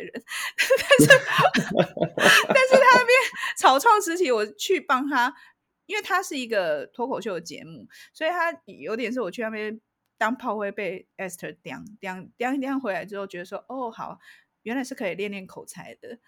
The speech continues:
那我觉得录 Podcast 很不一样的是，呃，我觉得声音说话，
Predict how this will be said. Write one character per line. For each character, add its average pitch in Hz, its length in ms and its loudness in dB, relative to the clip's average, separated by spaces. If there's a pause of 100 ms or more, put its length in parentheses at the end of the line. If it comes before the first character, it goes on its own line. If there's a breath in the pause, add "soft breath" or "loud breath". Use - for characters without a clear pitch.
(300 soft breath)
那 233 380 -4
我 196 100 -8
觉 233 100 -6
得 320 120 -2
录 269 240 -8
Podcast 214 580 -10
很 175 140 -16
不 196 160 -14
一 - 100 -12
样 180 240 -12
的 175 100 -18
是， - 520 -16 (340)
呃， 175 540 -14 (840)
我 - 100 -14
觉 330 100 -6
得 349 80 -4
声 254 340 -4
音 254 240 -6
说 262 360 -6
话， 214 420 -8